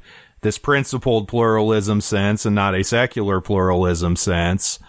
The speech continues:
Um, but also scriptures. We've talked about texts like Romans thirteen in su-, in such a way that,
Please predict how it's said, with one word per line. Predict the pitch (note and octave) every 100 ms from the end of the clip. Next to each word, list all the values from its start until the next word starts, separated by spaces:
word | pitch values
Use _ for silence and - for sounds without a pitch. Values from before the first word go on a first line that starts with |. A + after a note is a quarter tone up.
| - - - _ _
Um, | F2 F2+ F#2 F#2
but | A#2
also | B2 B2 C3
scriptures. | - C#3+ C#3+ - F#2
We've | G2 -
talked | G#2 G2+ -
about | G2 F#2+ F2+
texts | G#2 F#2+ -
like | G2 F#2+ F#2+
Romans | G2 F#2 F#2 -
thirteen | G2+ F#2+ E2+ G#2 F#2+ F#2+
in | F#2
su-, | G2+
in | F#2+ F2+ F#2 F#2
such | G2 F2+
a | F#2+
way | F2+ F2 F#2+
that, | F#2 F2+